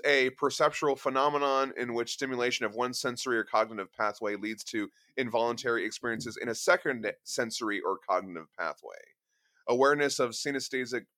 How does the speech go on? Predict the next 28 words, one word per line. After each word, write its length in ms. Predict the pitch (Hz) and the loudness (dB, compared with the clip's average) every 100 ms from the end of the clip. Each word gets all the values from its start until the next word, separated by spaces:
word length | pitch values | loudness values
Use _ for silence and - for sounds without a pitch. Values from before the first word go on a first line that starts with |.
| - | -6
perceptions 640 | 135 127 151 143 147 120 | -4 0 0 0 -4 -2
varies 300 | 120 123 123 | 2 2 0
from 160 | 123 107 | -6 -2
person 340 | 139 131 120 | -2 -2 -4
to 80 | 110 | -4
person. 520 | - 160 - 160 156 - - - | 0 0 0 -2 -4 -8 -20 -4
One 200 | - 151 | 4 4
common 360 | 151 151 143 135 | 4 2 2 0
form 360 | - 135 135 131 | -2 0 0 0
is 160 | 117 | 0
known 280 | 117 117 120 | 0 0 2
as 240 | 113 104 98 | 0 0 -2
grapheme 640 | - 113 117 127 110 101 | 2 2 2 -2 -6 -4
color 340 | - 131 135 135 | -2 0 0 -2
synesthesia. 840 | 139 123 - 135 135 135 139 135 - _ _ | -4 -4 -2 0 0 2 0 -2 -8 _ _
This 140 | 135 135 | -6 -4
is 100 | 127 | -2
where 120 | 123 | -2
people 420 | 120 135 131 113 - | 0 -4 -4 -6 -4
perceive, 720 | 127 117 - 127 123 117 110 _ _ _ - | -4 -2 -2 -2 -2 -6 -10 _ _ _ 2
um, 200 | 120 113 | 2 6
letters 260 | 131 135 | 4 4
or 60 | 123 | 2
numbers 400 | 117 120 117 113 | 0 2 0 0
to 120 | 123 | 0
have 400 | 113 104 98 - | 2 2 2 -6
colors 520 | - 120 101 76 71 | 2 2 4 -2 -4
inherently. 600 | - 107 110 101 78 - | -4 -4 -2 -2 -2 -8